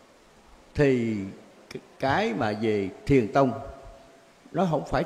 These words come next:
trị đâu mà thiền tông á, nó có cái lực dương đưa đến đâu cô hồn sợ vậy thôi, chứ không phải. Đó, mình phải hiểu cái này, chứ không phải là thi-, thiền tông mà trị bệnh vậy. Tại, tại vì cái thiền tông nó dương, cái cõi âm nó không dám lại gần vậy thôi,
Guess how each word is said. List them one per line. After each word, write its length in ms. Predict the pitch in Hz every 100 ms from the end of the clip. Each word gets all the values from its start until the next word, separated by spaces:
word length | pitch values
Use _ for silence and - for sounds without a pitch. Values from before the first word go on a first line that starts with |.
| -
trị 240 | 107 135
đâu 180 | 147 143
mà 160 | 117
thiền 280 | 110 131 117
tông 320 | 127 131 123
á, 160 | 139 147 143 - - -
nó 100 | 196
có 120 | 202
cái 80 | 214
lực 160 | 139 110 -
dương 320 | 202 214 147 107 - - - -
đưa 360 | 196 196 160
đến 220 | 156 214
đâu 240 | 196 156 139
cô 80 | 170
hồn 340 | 127 127 117 107
sợ 400 | 123 92 90 123
vậy 100 | 123
thôi, 320 | 139 156 143 113 -
chứ 60 | -
không 120 | -
phải. 120 | 147 147 - - - - - _
Đó, 120 | 156
mình 160 | 175 120
phải 100 | -
hiểu 220 | 127 113 196
cái 100 | 175
này, 160 | 120
chứ 160 | 110 156
không 180 | 151 151
phải 180 | 127 165
là 120 | 139
thi-, 140 | 107 95 - - -
thiền 200 | 120 113
tông 280 | 143 151
mà 80 | 135 -
trị 160 | 123 139
bệnh 260 | - 156
vậy. 140 | 123 110
Tại, 180 | 113 117 -
tại 220 | 117 113
vì 60 | 131 117
cái 100 | 165
thiền 240 | 147 110
tông 280 | 156 160 156
nó 60 | 175
dương, 340 | 165 208 180 123 101 - - - - - -
cái 180 | 180 208 -
cõi 200 | 110 -
âm 400 | - 196 151 135 147
nó 60 |
không 180 | 165 180
dám 140 | 214 214
lại 120 | 139
gần 260 | 131 127
vậy 120 | 117 131
thôi, 300 | 151 143